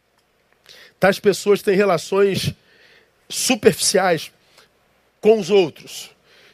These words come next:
Dificilmente quem tem síndrome de Peter Pan guarda alguém muito profundo no seu coração.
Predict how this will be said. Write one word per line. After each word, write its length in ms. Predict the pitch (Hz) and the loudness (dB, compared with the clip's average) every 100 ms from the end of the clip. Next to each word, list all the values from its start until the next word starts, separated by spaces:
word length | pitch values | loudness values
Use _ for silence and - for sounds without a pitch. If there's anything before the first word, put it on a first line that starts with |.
| - | -8
Dificilmente 840 | 165 226 214 220 214 220 - 220 | -4 -2 -2 2 4 2 -2 -8
quem 240 | - 220 | -4 -4
tem 160 | 214 202 | -2 -4
síndrome 400 | - 214 202 202 | -2 -2 -2 -4
de 80 | 180 | -2
Peter 440 | - 190 196 147 | 0 2 0 -4
Pan 380 | - 190 208 208 _ - - - - | -2 2 2 0 _ -20 -20 -20 -4
guarda 360 | 151 185 190 | 0 0 0
alguém 260 | 175 170 180 | -2 0 -2
muito 180 | 180 - | -4 -4
profundo 460 | 180 - 185 175 | -4 -4 -6 -4
no 60 | 170 | -4
seu 180 | - 160 | -4 0
coração. 560 | 175 156 - 165 127 | 2 2 0 -2 -2